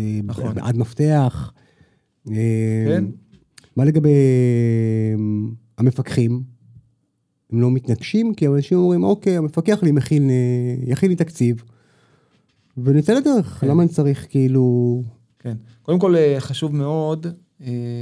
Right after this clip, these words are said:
Speaker 1: שיהיה מפקח.
Speaker 2: זה ברור.
Speaker 1: שתהיה עין מקצועית, שיהיה גורם שמאשר את התשלומים, שעושה את הבדק ואת המסירה. צריך את המפקח על הביצוע. אה, זה בוודאי.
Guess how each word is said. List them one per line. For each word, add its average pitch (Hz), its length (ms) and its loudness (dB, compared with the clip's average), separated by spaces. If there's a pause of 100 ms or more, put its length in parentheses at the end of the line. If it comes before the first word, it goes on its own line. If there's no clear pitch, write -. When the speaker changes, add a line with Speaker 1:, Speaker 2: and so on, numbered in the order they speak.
(160)
Speaker 1:
שיהיה 123 280 -6
מפקח. 127 760 -10 (340)
Speaker 2:
זה 123 100 2
ברור. 82 220 -4
Speaker 1:
שתהיה 139 380 -2
עין 135 160 -2
מקצועית, 143 920 -2
שיהיה 127 260 -6
גורם 131 280 -4
שמאשר 123 460 -6
את 123 100 -10
התשלומים, 131 840 -4
שעושה 123 300 -10
את 120 80 -12
הבדק 147 480 -2
ואת 120 140 -8
המסירה. 135 480 -6 (640)
צריך 175 320 -6
את 180 160 -10
המפקח 135 1400 -6
על 123 80 -4
הביצוע. 120 500 -8 (880)
אה, 117 120 -8
זה 135 140 -2
בוודאי. 135 640 -4